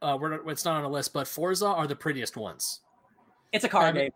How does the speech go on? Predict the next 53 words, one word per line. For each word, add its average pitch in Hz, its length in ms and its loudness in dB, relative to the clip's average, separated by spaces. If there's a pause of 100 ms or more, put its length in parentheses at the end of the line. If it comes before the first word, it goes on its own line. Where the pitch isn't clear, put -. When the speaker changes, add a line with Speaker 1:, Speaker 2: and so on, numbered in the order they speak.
(260)
Speaker 1:
it's 220 160 4
a, 240 40 2
Speaker 2:
Games - 120 6
Speaker 1:
it's 277 100 4
a 277 60 0
car 220 240 6
game, 180 220 0
but 160 140 -2
those 185 160 4
games, 156 300 -2
that, 156 260 -2
that, 170 260 0
dude, 127 160 -6
you 160 80 0
have 156 100 -2
to 151 60 -4
admit, 139 220 -6
that 156 240 0
looks 135 220 -4
super 139 420 -2
freaking 131 340 -4
beautiful. 104 580 -8
Speaker 2:
Listen, - 260 -10
I 190 160 4
will 220 180 2
never, 190 560 2
I 170 100 2
will 196 100 4
never 185 320 2
disparage 170 560 0
a 156 80 -2
good-looking 147 380 -4
car 143 180 0
game 165 200 -2
'cause 165 120 -6
that 165 140 4
is 175 180 -2
always 170 480 2
the 160 160 -4
best 151 280 0
measure 143 280 -2
Speaker 1:
Oh, - 20 2
Speaker 2:
of 127 60 -2
Speaker 1:
yeah. 131 40 -8
Speaker 2:
a - 20 -8
console, 131 480 -10
is 120 80 -10
how 277 240 4
good 320 160 2
does 277 140 2
your 233 100 0
car 330 340 6
look? 151 260 -2